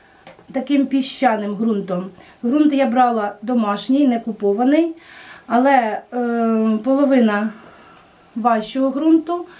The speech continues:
наполовину розмішано із піщаним ґрунтом. Зверху шар пісочку, такого піщаного ґрунту насипала,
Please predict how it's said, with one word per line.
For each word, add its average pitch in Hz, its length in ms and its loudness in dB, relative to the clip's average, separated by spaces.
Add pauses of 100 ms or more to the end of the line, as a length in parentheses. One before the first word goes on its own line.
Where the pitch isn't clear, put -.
(880)
наполовину 277 540 2
розмішано 233 600 2
із 226 100 -4
піщаним 180 600 -4
ґрунтом. 180 500 -8 (800)
Зверху 269 580 -2
шар 233 300 0
пісочку, 240 580 -4
такого 302 340 -2
піщаного 233 500 0
ґрунту 330 340 -2
насипала, 320 640 0